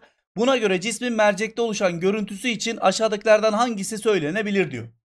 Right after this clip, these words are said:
Şimdi merceklerde görüntü bulmak çok kolay. İki tane özel ışınla bunu çok rahat bir şekilde yapabiliyoruz. Şimdi A cisminin asal eksen üzerine denk gelen noktasını çok kafaya takmayın. O zaten hep asal eksen üzerine denk gelecek.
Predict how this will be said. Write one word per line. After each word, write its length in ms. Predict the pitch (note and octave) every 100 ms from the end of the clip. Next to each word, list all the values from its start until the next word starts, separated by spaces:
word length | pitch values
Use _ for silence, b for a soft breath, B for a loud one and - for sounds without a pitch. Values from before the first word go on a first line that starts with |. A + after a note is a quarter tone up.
| _ _ _ _ _
Şimdi 240 | - C#4 F#3
merceklerde 680 | F3 C4+ C#4 - F#3 D3+
görüntü 420 | E3 A#3 B3 B3 A3
bulmak 320 | F#3+ A3 -
çok 220 | G3+ F#3+
kolay. 240 | D#3 A#2 A2+ -
İki 240 | G3+ E4+
tane 260 | A3 F#3 E3
özel 360 | F3+ F3+ A#3+
ışınla 340 | F#3+ D#3+ D3+ E3+
bunu 160 | G#3
çok 220 | G#3 A#3+
rahat 220 | G#3+ F#3 F#3
bir 40 |
şekilde 260 | F#3 F3 F#3+
yapabiliyoruz. 580 | D#3+ D#3+ C#3 A2 A#2 _ _ _ -
Şimdi 260 | - A3+ G#3
A 300 | F#3 A3+ D4+
cisminin 580 | C#4 F#3+ E3 B2 C#3 _ _ -
asal 540 | F#3+ G3+ - A#3 C#4 D4
eksen 600 | - G#3 - - A#3+ B3+ A#3+
üzerine 560 | G3 G3+ G#3 G3+ G#3+
denk 280 | F3 G#3 G3+
gelen 360 | G3+ F3+ E3+ F3
noktasını 840 | A3 A3 - F#3+ - G3 C4 D4 -
çok 260 | C#4 C4
kafaya 400 | - E3 G3+ A3
takmayın. 460 | G#3+ F3+ - A#2+ A2
O 120 | - A3
zaten 360 | A3 G#3+ G3
hep 160 | A#3+ B3
asal 280 | G3 G3 A3
eksen 260 | F3 F#3
üzerine 380 | G#3 F3+ E3+ A3+
denk 200 | G#3 G#3
gelecek. 400 | E3+ D3 A2 G2+